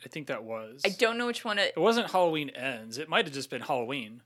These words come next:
Speaker 2: Could have it just been Halloween.
Speaker 1: The, the redone
Speaker 2: And it
Speaker 1: one,
Speaker 2: wasn't the
Speaker 1: yeah.
Speaker 2: Rob Zombie ones, right? It was
Speaker 1: No.
Speaker 2: the actual reboot. Okay. So,
Speaker 1: No.
Speaker 2: or not reboot, but
Speaker 1: Quick,
Speaker 2: the
Speaker 1: quick question. Would you rather watch the Rob Zombie Halloween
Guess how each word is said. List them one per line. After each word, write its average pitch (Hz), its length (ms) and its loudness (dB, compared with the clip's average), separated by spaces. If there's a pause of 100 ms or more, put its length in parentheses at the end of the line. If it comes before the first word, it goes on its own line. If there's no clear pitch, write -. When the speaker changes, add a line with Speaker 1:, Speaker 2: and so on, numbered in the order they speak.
(340)
Speaker 2:
Could 269 120 -2
have 277 80 4
it 247 120 4
just 220 180 -2
been 175 100 2
Halloween. 147 640 0
Speaker 1:
The, 127 280 0
the 127 100 -6
redone 131 260 2
Speaker 2:
And 226 100 10
it 254 60 10
Speaker 1:
one, 240 60 4
Speaker 2:
wasn't 285 260 6
the 302 60 6
Speaker 1:
yeah. 202 60 6
Speaker 2:
Rob 180 220 10
Zombie 160 320 8
ones, 117 300 -6
right? 156 340 4
It 165 140 8
was 170 100 2
Speaker 1:
No. - 60 -6
Speaker 2:
the 156 100 12
actual 147 680 6
reboot. 135 420 -2 (140)
Okay. 147 180 2 (400)
So, 190 180 6
Speaker 1:
No. - 80 8
Speaker 2:
or 185 240 8
not 160 160 2
reboot, 127 360 -4
but - 240 -4 (260)
Speaker 1:
Quick, 214 320 8
Speaker 2:
the 190 80 8
Speaker 1:
quick 220 200 8
question. 180 420 6
Would 135 160 0
you 170 100 4
rather 170 260 8
watch 151 480 4
the 151 100 0
Rob 139 340 4
Zombie 135 320 2
Halloween 139 760 2